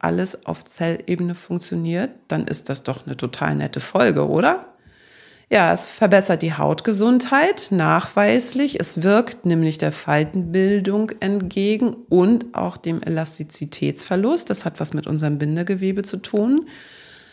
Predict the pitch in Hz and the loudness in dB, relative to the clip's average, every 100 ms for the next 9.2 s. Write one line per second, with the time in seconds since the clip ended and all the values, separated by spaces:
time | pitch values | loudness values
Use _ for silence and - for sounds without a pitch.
0 | _ _ - 285 185 170 170 165 170 180 | _ _ 2 4 4 2 2 2 4 4
1 | 226 233 - 233 233 254 277 302 494 - | 4 2 2 2 4 4 4 4 2 -4
2 | _ - - 202 196 185 190 - 180 170 | _ -8 -4 0 2 4 2 0 0 2
3 | 170 - - 165 - 180 - 196 196 214 | 0 -2 -2 0 0 -4 -2 0 0 -4
4 | - _ _ _ - 170 - 208 190 202 | -8 _ _ _ -2 -2 0 0 4 4
5 | 226 311 - - _ _ _ _ - 208 | 6 4 2 -10 _ _ _ _ -2 2
6 | 226 - - - 180 - - - _ - | 2 0 -2 -6 -10 -14 -20 -20 _ 2
7 | 247 262 220 170 156 156 180 190 214 254 | 4 4 2 2 0 0 2 4 6 4
8 | 247 226 202 196 175 160 147 147 151 185 | 2 0 -2 -2 -2 0 -2 -2 -2 -2
9 | 285 | -4